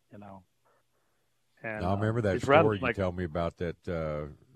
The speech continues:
Speaker 2: you know, that ice machine with that bucket, and that snake was under that bucket. That
Speaker 1: Oh,
Speaker 2: morning.
Speaker 1: yeah.
Speaker 2: That,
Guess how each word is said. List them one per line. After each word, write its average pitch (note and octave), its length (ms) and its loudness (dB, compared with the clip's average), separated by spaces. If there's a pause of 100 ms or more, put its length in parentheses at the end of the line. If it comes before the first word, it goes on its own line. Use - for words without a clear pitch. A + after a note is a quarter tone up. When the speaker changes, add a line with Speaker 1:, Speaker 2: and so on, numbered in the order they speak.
(160)
Speaker 2:
you F2+ 100 -10
know, E2+ 120 -6
that D2+ 240 -6
ice F2+ 320 -4
machine D#2 380 -10
with D2+ 100 -8
that C#2 200 -8
bucket, D#2+ 400 -6
and - 80 -20
that C#2+ 120 -10
snake D#2+ 380 -10
was D2 140 -10
under D2+ 160 -8
that D2 220 -10
bucket. F2 340 -8
That - 220 -2
Speaker 1:
Oh, B2+ 140 2
Speaker 2:
morning. - 0 -
Speaker 1:
yeah. C3 260 6
Speaker 2:
That, D2+ 80 -12